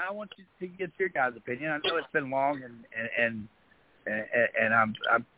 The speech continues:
kinda going a little bit too long with the explanation of this, but, uh, you know, Kyle, Kyle Busch has decided to take a pay cut, the most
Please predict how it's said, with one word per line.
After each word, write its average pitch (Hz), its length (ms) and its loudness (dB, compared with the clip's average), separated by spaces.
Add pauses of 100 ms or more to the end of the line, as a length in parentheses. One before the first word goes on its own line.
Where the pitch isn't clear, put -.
(140)
kinda 165 180 4
going 143 240 -10
a - 20 -8
little 139 160 -12
bit 131 180 -18
too 143 140 -12
long 139 260 -8
with 123 140 -14
the 135 80 -12
explanation 131 640 -8
of 120 80 -10
this, 120 140 -8 (640)
but, 147 160 0 (200)
uh, 135 260 -6 (300)
you 160 100 -12
know, 139 100 -4 (1080)
Kyle, 202 240 2 (400)
Kyle 233 200 0
Busch 202 320 -6
has 175 100 -8 (100)
decided 175 400 0
to 151 80 -10
take 170 240 -2
a 156 60 -16
pay 196 180 -2
cut, 123 220 -6
the - 80 -8
most 185 220 2